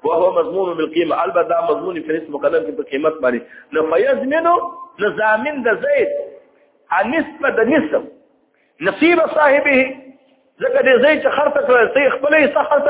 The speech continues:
کړی، ته یې کړی. ځکه چې دا زید نه، زید دا خو په استحقاق باندې یوړل. دا کوم چې پاتې زید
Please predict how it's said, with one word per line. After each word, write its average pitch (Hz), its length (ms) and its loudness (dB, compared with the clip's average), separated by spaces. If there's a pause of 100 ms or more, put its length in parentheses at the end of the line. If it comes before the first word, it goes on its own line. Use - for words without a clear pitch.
کړی، 262 180 2
ته 269 60 2
یې 240 260 4
کړی. 185 200 4 (920)
ځکه 294 240 0 (720)
چې 196 60 4
دا 269 180 2 (140)
زید 311 220 4
نه، 330 260 4
زید 214 180 2
دا 285 120 2
خو 247 120 4
په 240 140 -4
استحقاق 254 580 0
باندې 185 200 0
یوړل. 139 300 4 (340)
دا 190 100 -2
کوم 285 240 0
چې - 80 -2
پاتې 302 340 -2
زید 285 280 4